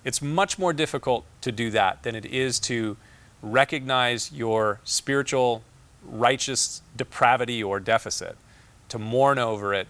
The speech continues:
and to humbly hunger and thirst for true righteousness. The narrow path that leads to life, it requires a right recognition of who I am before a holy and righteous God, and then a meek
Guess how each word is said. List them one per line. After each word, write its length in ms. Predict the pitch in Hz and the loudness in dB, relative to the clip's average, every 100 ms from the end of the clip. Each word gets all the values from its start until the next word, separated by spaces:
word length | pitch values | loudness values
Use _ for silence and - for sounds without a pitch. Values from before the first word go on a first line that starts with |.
| 156 | -10
and 140 | 117 | -10
to 100 | - | -6
humbly 560 | - - 131 123 113 110 | -4 -2 -2 -2 -4 -6
hunger 400 | - 139 127 117 | -6 -4 -2 -6
and 140 | 104 | -6
thirst 340 | - 113 101 - | -6 -4 -4 -6
for 300 | 107 98 92 | -6 -4 -4
true 280 | - 117 104 | -4 -6 -4
righteousness. 680 | 80 - - - - - - - - - - - - | -6 -8 -10 -12 -12 -16 -18 -20 -20 -20 -20 -20 -10
The 80 | 131 | -4
narrow 360 | 123 143 165 175 | 2 6 6 6
path 380 | - 147 143 - | 4 2 2 0
that 160 | 127 113 | -6 -6
leads 380 | 127 135 127 - | -4 -4 -4 -2
to 120 | 120 | 0
life, 440 | 110 107 101 - - | 2 2 0 -6 -6
it 180 | 131 120 | -6 -4
requires 760 | 131 - - - 139 127 113 - | -8 -10 0 4 4 4 -2 -6
a 100 | 107 | -8
right 400 | 98 113 127 123 | -2 2 2 2
recognition 640 | 120 - 107 107 101 98 | -2 -2 -6 -6 -6 -6
of 100 | 90 | -10
who 280 | - 147 147 | -6 -2 -2
I 180 | 104 120 | 2 0
am 380 | 113 113 98 85 - - - - - - | 0 -6 -8 -10 -16 -20 -20 -20 -20 -10
before 380 | 113 - 131 127 | -8 0 4 4
a 80 | 113 | 4
holy 540 | - 143 147 147 139 | 2 0 0 0 -2
and 160 | 117 107 | -4 0
righteous 400 | 113 - 110 - | 0 -2 -6 -4
God, 380 | 101 82 - - - - - - - - | -2 -4 -6 -14 -20 -20 -20 -20 -14 -4
and 240 | 131 127 | -4 0
then 320 | 139 143 131 127 - - - - | 2 2 0 -6 -18 -20 -20 -6
a 220 | 123 120 123 | -2 -2 -2
meek 600 | 123 147 165 160 - | -2 0 0 -2 -14